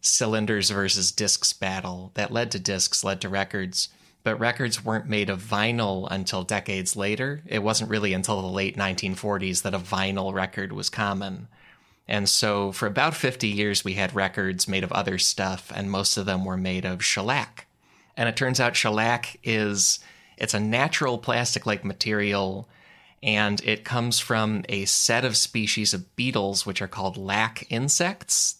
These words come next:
The lac is just spelled L A C, and it's what they secrete. And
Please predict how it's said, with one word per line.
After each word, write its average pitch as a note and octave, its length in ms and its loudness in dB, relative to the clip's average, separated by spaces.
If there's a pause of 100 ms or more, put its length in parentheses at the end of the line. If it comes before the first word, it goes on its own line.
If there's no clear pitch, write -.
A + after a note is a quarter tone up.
(140)
The G2+ 400 -4
lac A#2 400 0
is G#2 100 2
just - 180 4
spelled G2 260 2
L G2+ 180 2
A F#2+ 140 2
C, G2+ 320 2
and F#2 120 2
it's F#2 180 -2
what G2 180 -2
they G2+ 160 -2
secrete. G#2 680 -2 (640)
And G2 420 2